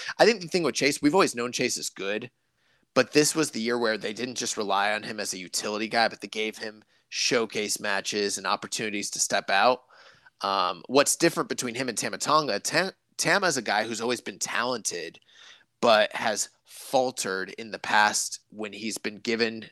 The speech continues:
single spotlights in G ones, so much to the point where we were, we kinda got off that bandwagon of, like, "Why don't they push Tama Tonga?" And then he kinda went and redeemed himself in this year's G one. I mean, his body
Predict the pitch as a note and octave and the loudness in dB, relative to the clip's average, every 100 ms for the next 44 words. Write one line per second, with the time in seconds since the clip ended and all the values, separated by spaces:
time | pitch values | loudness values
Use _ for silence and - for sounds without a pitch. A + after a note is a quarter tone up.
0 | - - - A#2 A2 - - G2+ G#2 C3 | -8 -2 -2 0 0 2 4 6 6 4
1 | C#3+ - - - - - A#2 A2+ G2+ A2+ | 2 0 -8 -10 -10 -10 -10 -10 -8 -6
2 | G#2+ G2 G#2+ C3+ - - - - _ - | -4 -6 -6 -6 -10 -12 -20 -20 _ -2
3 | - F3 - D#3 C#3 C3+ G#2 A#2 A2 B2 | 2 2 2 2 2 0 0 -2 2 2
4 | A#2 - B2+ C3 D3+ B2+ A2 A2+ B2 - | 2 0 -2 0 0 0 2 4 4 2
5 | F#2+ - A2 A#2 G#2 G2+ G2+ F#2+ G#2 F#2+ | -4 -2 -2 0 0 0 -4 -6 -4 -4
6 | - B2+ A#2+ G#2 G#2 - G#2+ - F2+ - | 2 2 2 -2 -10 -8 -8 -8 -10 -4
7 | A#2+ A2+ D#2+ - _ _ _ _ _ _ | -4 -4 -10 -14 _ _ _ _ _ _
8 | - B2+ B2 A#2+ A#2 _ _ _ - A2+ | 0 4 4 2 -2 _ _ _ -14 -8
9 | A#2 - C#3+ A#2 B2+ C#3 - A2 G#2 G#2 | -8 -4 -2 -2 -2 -4 -6 -6 -6 -8
10 | A2 G#2+ C#3+ D#3 A#2 - G2+ G2+ A2 A2 | -8 -6 -6 -6 -4 -2 0 -2 -4 -2
11 | - G#2+ G2+ - A2+ G#2 F#2 A2 A2 - | -2 -2 -4 -6 -4 -4 -6 -8 -12 -18
12 | - - C#3+ C#3+ G#2+ C#3 A#2 E2 | -2 0 0 4 6 6 4 -4